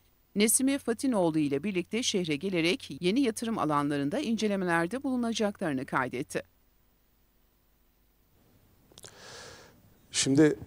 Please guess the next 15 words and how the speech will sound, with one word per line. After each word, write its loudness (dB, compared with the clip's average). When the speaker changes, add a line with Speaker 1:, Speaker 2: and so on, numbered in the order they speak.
Speaker 2:
her 12
seferinde 4
söylüyoruz, 0
Allah 2
devletimizden 0
razı -2
olsun. -6
Devletimizi -6
seviyoruz -6
ve -6
devletimizin -6
her -2
daim -6
yanındayız. -10
Ama -4